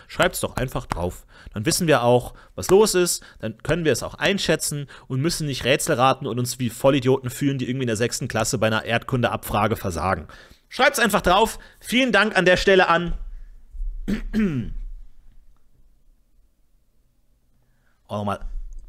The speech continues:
Onomatau? Onomatau? Äh, sollen wir das kurz ausdrucken?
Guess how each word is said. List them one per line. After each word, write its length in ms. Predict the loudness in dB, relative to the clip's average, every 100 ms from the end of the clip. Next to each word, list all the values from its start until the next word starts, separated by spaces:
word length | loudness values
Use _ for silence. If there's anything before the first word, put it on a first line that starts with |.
| -12 0
Onomatau? 600 | 2 4 4 4 0 -10 -20 -20 -20 -20 -20 -20 -20 _ _ -20 -18 -4
Onomatau? 720 | 0 2 2 4 4 2 -2 _ _ _ _ _ _ _ _ _ _ _ _ _ _
Äh, 340 | 0 2 2
sollen 100 | 0
wir 80 | 0
das 100 | 2
kurz 140 | 2
ausdrucken? 420 | 2 2 0 -2